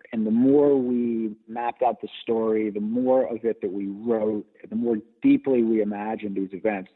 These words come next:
I think the more the two of us came to the conclusion that no, this was actually closer than we originally projected. And that date kept creeping incrementally, uh, up and up and up and up until we talked about the date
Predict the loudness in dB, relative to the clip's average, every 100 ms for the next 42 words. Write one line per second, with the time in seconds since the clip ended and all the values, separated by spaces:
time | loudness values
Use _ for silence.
0 | -10 -6 -4 0 2 4 4 2 -4 _
1 | -14 -4 2 2 2 -2 -8 -10 -8 -10
2 | -6 -2 0 0 -4 -14 -20 -20 -4 2
3 | 4 4 2 0 -6 _ -4 -4 0 0
4 | 0 0 -8 -10 -8 -6 -2 -2 -2 -8
5 | -8 -12 _ _ -8 -6 -6 -6 -8 -8
6 | -12 -10 -6 -4 -4 -6 -8 -4 -2 0
7 | -2 0 2 2 -2 -12 _ _ _ -6
8 | -6 -6 -12 -6 -2 -2 -2 -6 -6 -16
9 | _ -6 -4 -4 -4 -6 -6 -4 -4 -6
10 | -10 _ _ -8 -2 0 -2 -2 -2 -2
11 | -4 -12 -6 -6 -6 -16 -14 -12 -12 -16
12 | _ -12 0 2 2 -2 -20 _ _ _
13 | -18 -4 -2 0 -2 -4 0 0 -2 -10
14 | -10 -12 -14 -12 -12